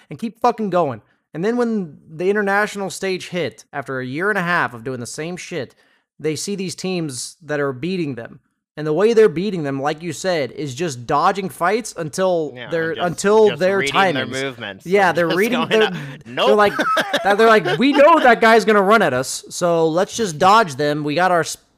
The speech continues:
Speaker 1: carry B K B smoke at these guys. They're gonna fight us anyway,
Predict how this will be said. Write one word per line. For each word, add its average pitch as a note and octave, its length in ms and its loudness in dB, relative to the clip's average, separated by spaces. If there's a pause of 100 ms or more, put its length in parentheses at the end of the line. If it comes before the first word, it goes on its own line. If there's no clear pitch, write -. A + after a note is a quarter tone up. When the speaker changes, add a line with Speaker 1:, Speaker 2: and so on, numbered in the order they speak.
(280)
Speaker 1:
carry F#3+ 320 0
B F#3 240 -4
K F3+ 160 -2
B E3 180 -4
smoke G3 400 -2
at D#3+ 80 -2
these D#3 180 -6
guys. D#3+ 300 0
They're D#3+ 80 -4
gonna F3 160 -2
fight G3 300 0
us F3 120 -2
anyway, D#3+ 500 -2